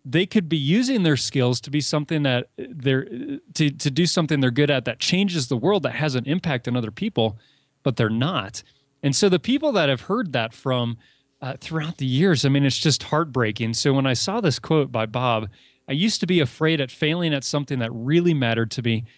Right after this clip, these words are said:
but now I'm more afraid of su-, at succeeding at things that don't matter." I mean, it's a, I, I, I would wager to guess that a-, as, as Americans, most of us are in that predicament, and most people don't know how to get out of it.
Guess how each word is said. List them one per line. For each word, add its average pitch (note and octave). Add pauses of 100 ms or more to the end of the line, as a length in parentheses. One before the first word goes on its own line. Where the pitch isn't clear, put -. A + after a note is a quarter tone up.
(200)
but C3+
now D3+
I'm F3+
more C#3
afraid B2+
of B2
su-, B2+
at A#2+
succeeding E3 (420)
at C3
things D3
that -
don't C#3
matter." G2 (800)
I C#3
mean, E3
it's D#3
a, C3+ (240)
I, E3+
I, G#3 (640)
I F#3+
would A#3+
wager E3
to C#3
guess B2
that A#2+
a-, -
as, C#3+ (260)
as C3
Americans, D3 (180)
most C#3+
of A#2+
us A2+
are A2
in A#2+
that G2 (160)
predicament, G#2 (640)
and B2+
most D3
people C#3
don't A2+
know A2+
how G#2+
to G#2+
get G2+
out G2
of G2+
it. -